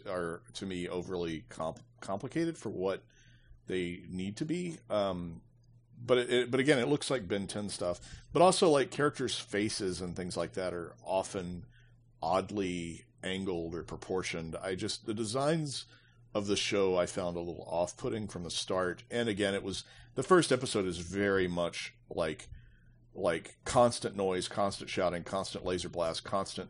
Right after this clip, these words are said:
like, yelling at team members. And I kinda went, "Uh, I don't know." And so I, I put it aside, and then I went, "I, I gotta come back to this 'cause I need to be able to talk about it." So I went and looked up the, uh,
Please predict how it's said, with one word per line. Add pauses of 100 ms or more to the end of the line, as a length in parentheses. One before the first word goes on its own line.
(140)
like,
yelling
at
team
members. (480)
And
I
kinda
went,
"Uh,
I
don't
know." (220)
And
so
I, (180)
I
put
it
aside, (580)
and
then
I
went,
"I,
I
gotta
come
back
to
this
'cause
I
need
to
be
able
to
talk
about
it."
So
I
went
and
looked
up (960)
the,
uh,